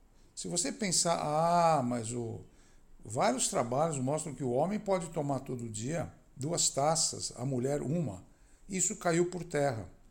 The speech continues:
Atualmente a gente sabe que não beber é muito mais saudável. Além, qual outro hábito?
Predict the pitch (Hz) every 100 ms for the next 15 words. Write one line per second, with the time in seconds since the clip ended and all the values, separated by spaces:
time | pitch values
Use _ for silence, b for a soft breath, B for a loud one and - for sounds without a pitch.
0 | b b b - 147 - 143 131 160 156
1 | 147 156 - 151 139 135 147 143 180 226
2 | 196 143 139 160 160 - - - - -
3 | 135 135 156 185 185 156 151 147 156 147
4 | 123 110 104 104 87 - - - - -
5 | b b b b b b - - - 170
6 | 247 254 247 - 247 233 220 185 160 113
7 | - -